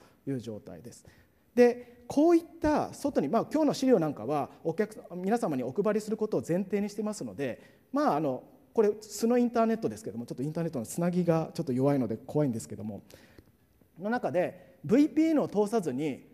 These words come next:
通常のエイチティーティーピーエス、素のインターネットでここにアクセスできてます。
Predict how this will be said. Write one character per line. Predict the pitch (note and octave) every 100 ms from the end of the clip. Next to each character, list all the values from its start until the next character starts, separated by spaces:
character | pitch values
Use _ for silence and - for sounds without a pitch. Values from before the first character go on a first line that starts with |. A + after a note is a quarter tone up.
| _
通 | - A#3 C4+
常 | B3 C4
の | C4 D#3+
エ | F#3
イ | G#3
チ | -
テ | A#3
ィ | G#3+
ー |
テ |
ィ | G#3
ー |
ピ | F3+
ー | D#3
エ | D3+
ス、 | A#2+ - - _ - _
素 | - G3+
の | B3 A#3
イ | G#3+
ン |
タ | G#3+ G#3+
ー |
ネ | A3
ッ |
ト | A3 G#3+
で | B3+
こ | B3 D3
こ | D#3+
に | G#3+
ア | D3+
ク | -
セ | B2+
ス | -
で | A#2+
き | -
て | -
ま | D#2
す。 | -